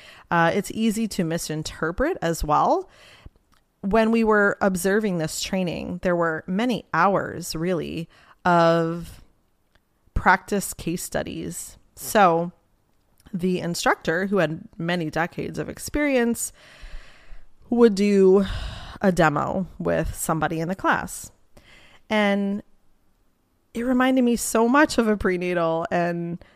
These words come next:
the way we relate to women or learn to, but in this different way, of course, different skills. But she made it look so easy. So if you had just happened upon this training, which of course that's not possible, but you know what I mean. If you had just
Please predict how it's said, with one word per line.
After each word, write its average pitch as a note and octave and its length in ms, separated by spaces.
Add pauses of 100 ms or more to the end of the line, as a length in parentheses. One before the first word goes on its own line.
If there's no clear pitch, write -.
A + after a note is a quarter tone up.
the G#3+ 100
way F#3+ 240
we F#3+ 160
relate E3+ 360
to - 100
women A3 480
or F3 200
learn C4 300
to, D#3+ 540
but A3+ 180
in B3 140
this A3 180
different F3+ 340
way, E3 220
of - 140
course, - 240
different E3 400
skills. - 560 (360)
But A#3 140
she D#4 160
made D4 180
it B3 100
look F#3 180
so F3 180
easy. - 460
So B3+ 280
if B3+ 200
you E4+ 100
had E4 220
just G#3+ 400 (260)
happened G3 460
upon G3 300
this G3+ 180
training, D#3+ 380
which D#3+ 160
of D#3 100
course E3 500
that's - 220
not E3 160
possible, D3+ 480
but E3+ 120
you G3+ 120
know F3+ 80
what D#3+ 140
I D#3 60
mean. D#3 220
If E3+ 120
you G3 100
had F3+ 140
just E3+ 300